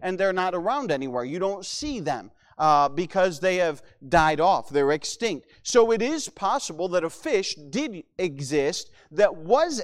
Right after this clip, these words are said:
able to swallow a man that now is no longer in existence. So to discredit God and to say that God's word is not true because a fish doesn't exist today is not fair to God and not right.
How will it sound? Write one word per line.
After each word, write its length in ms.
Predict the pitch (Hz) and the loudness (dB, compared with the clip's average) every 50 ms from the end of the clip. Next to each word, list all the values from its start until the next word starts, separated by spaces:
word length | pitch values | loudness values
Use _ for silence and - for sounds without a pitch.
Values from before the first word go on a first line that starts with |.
| - | -4
able 320 | 175 185 185 170 139 165 143 | -2 -2 -2 -2 -2 -4 -6
to 140 | - 156 143 | -6 -8 -10
swallow 560 | - - - 180 180 175 170 156 156 147 139 | -8 -10 -4 2 4 4 4 4 2 0 -2
a 80 | 135 | -2
man 340 | 135 139 135 135 147 175 190 | -2 -2 -6 -6 -6 -6 0
that 220 | 175 202 180 - 202 | 0 0 0 0 -4
now 480 | 196 208 226 247 302 311 254 226 220 | -2 -2 0 0 0 0 0 0 0
is 200 | 226 196 160 175 | -2 -2 -4 -8
no 200 | 190 208 220 233 | -2 2 4 4
longer 420 | 240 220 214 208 208 202 185 190 190 | 4 4 2 2 2 0 -2 -4 -4
in 100 | 185 175 | -2 -4
existence. 720 | 165 139 127 147 196 226 - - - 160 139 131 - _ _ - _ - | -6 -6 -6 -4 -4 -4 -4 -6 -10 -10 -10 -10 -14 _ _ -20 _ -8
So 200 | - 269 254 233 | -2 -2 -2 -2
to 120 | 190 214 | -2 -6
discredit 1000 | 175 165 180 320 330 - - - - - - 285 285 269 214 196 170 - 165 147 | -8 -6 -4 -4 -4 -4 -6 -10 -14 -6 -2 0 0 0 0 -4 -4 -6 -10 -4
God 400 | 139 196 185 151 131 127 139 175 | 0 0 2 2 2 2 0 0
and 140 | 196 185 165 | -2 -8 -8
to 80 | 170 | -8
say 260 | - - 240 247 269 269 | -6 0 0 0 0 0
that 220 | 202 202 170 170 | -4 -6 -6 0
God's 320 | 151 214 226 240 247 196 180 | 0 2 2 2 0 -2 -4
word 380 | 180 190 240 240 214 196 185 | -6 0 2 2 2 2 0
is 160 | 185 165 156 175 | -4 -6 -6 -4
not 280 | 196 190 180 139 - | -2 -2 -2 -2 -6
true 480 | - - - 311 294 214 170 170 175 - - - - - 160 | -10 -8 -4 0 0 2 2 0 -2 -6 -10 -20 -20 -12 -6
because 440 | 170 220 196 - 226 226 208 165 - - | -4 -4 -4 0 0 0 0 0 -2 -4
a 80 | - 185 | -4 -4
fish 280 | - - 269 240 - - | -4 -4 -6 -6 -6 -2
doesn't 320 | 240 233 196 175 190 196 | -2 -2 0 -2 -4 -6
exist 480 | 190 165 143 160 208 208 - - - - | -6 -6 -2 0 0 0 0 -4 -12 -8
today 720 | 185 160 139 127 170 233 294 277 220 160 143 143 156 - - - - - - - | -8 -8 -8 -10 -10 -6 -4 0 0 0 0 0 -4 -6 -12 -20 -20 -14 -2 0
is 260 | 214 214 185 - 180 | 0 0 0 -4 -4
not 300 | 190 226 233 214 156 - | -2 -2 -2 -2 -4 -8
fair 480 | - - 285 302 302 269 208 180 175 165 | -8 -2 0 0 0 2 0 -2 -2 -2
to 140 | - 190 156 | -4 -6 0
God 460 | 143 180 185 175 156 139 135 139 - - - - - - | 4 4 6 6 6 4 4 2 -2 -8 -18 -18 -8 -6
and 220 | 196 202 190 180 175 | -4 -4 -2 -2 -2
not 240 | 170 165 135 143 143 | -2 -2 -2 -2 0
right. 520 | 147 143 123 107 98 101 - - - | 0 0 0 0 -6 -14 -18 -18 -18